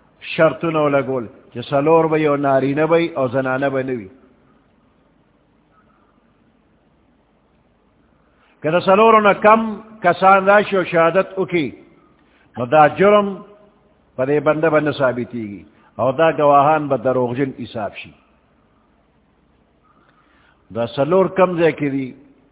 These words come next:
سورة نور کې الله فرمایي، «لولا جاءوا علیه باربعة شهداء.» ولی دوی څلور شاهدان را نه وستی شو؟ فإن لم یأتوا بالشهداء،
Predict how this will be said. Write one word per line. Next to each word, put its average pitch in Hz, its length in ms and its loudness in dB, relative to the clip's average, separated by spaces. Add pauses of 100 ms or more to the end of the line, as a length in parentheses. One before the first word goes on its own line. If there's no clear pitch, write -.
(480)
سورة 139 300 -4
نور 165 320 -2
کې 156 200 -4
الله 139 300 0
فرمایي، 139 480 -2
«لولا 170 540 4
جاءوا 151 540 2
علیه 160 640 0 (400)
باربعة 170 840 4
شهداء.» 135 960 -2 (1600)
ولی 202 300 6
دوی 220 260 -2
څلور 208 400 6
شاهدان 175 880 4 (1500)
را 156 280 2
نه 170 120 0
وستی 147 440 0
شو؟ 123 200 -12 (840)
فإن 214 400 4
لم 214 180 6
یأتوا 208 460 6
بالشهداء، 190 1080 4